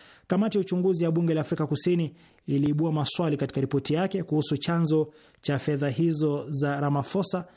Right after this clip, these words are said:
na kwa nini kiasi chote hicho hakikutangazwa kwa mamlaka husika za fedha. Rais wa Afrika Kusini kwa upande wake amekanusha tuhuma za ufisadi dhidi yake na kusema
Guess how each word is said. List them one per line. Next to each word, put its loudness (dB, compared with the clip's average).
na 0
kwa 0
nini 2
kiasi -2
chote 0
hicho 0
hakikutangazwa 0
kwa -2
mamlaka 0
husika 0
za 0
fedha. -2
Rais 0
wa 0
Afrika -2
Kusini 0
kwa 2
upande 2
wake 0
amekanusha 2
tuhuma 2
za 2
ufisadi 0
dhidi 2
yake 0
na -2
kusema 0